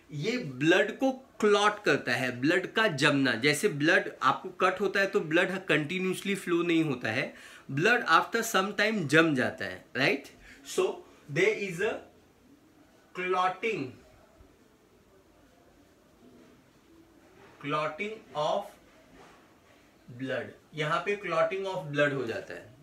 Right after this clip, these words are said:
Yes sir, I think this particular point is clear। फिब्रिनोजन fibrine fiber में convert हो जाता है, और ये clotting of blood मतलब blood को clot कर देता है।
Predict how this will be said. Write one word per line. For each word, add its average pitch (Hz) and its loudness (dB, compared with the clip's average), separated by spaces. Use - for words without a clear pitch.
Yes 160 4
sir, 294 -6
I 170 6
think 208 -2
this 202 -6
particular 202 2
point 170 -2
is 180 -2
clear। 135 -2
फिब्रिनोजन 202 0
fibrine 190 -2
fiber 170 -4
में 202 -4
convert 180 -6
हो 175 -6
जाता 156 -4
है, 170 -6
और 170 2
ये 214 -4
clotting 175 2
of 190 0
blood 170 2
मतलब 170 -4
blood 151 -2
को 220 0
clot 131 -2
कर 113 -6
देता 92 -12
है। - -20